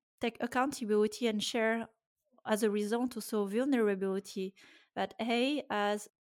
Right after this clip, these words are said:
a leader of a studio, I am still a human. I am not unbreakable. I have, um, also emotions. I have things that have affected me, and it, it's hard in this job. And it makes also people relate,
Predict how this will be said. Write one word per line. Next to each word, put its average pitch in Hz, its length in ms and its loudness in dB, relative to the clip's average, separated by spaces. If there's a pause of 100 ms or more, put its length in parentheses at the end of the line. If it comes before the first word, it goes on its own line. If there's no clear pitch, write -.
(120)
a 196 80 4
leader 233 500 2 (480)
of 214 180 -2
a 202 180 2
studio, 214 680 0 (640)
I 220 120 4
am 254 260 6
still 262 300 0
a 254 80 6
human. 220 500 0 (120)
I 208 140 0
am 208 380 2
not 214 340 -2
unbreakable. 220 880 0
I 214 120 -4
have, 214 380 -2
um, 190 460 -8
also 208 380 -4
emotions. 240 680 -2
I 220 80 0
have 220 160 -2
things 226 420 -4 (500)
that 208 240 0
have 214 340 -2
affected 240 460 -4
me, 220 200 0
and 220 120 0
it, 226 200 -2
it's 226 160 -4
hard 240 340 -2
in 214 260 -6
this 208 160 -8
job. 196 320 -4 (540)
And 214 100 -4
it 214 140 -6
makes 220 240 -4
also 233 200 -6
people 226 360 -2
relate, 220 600 2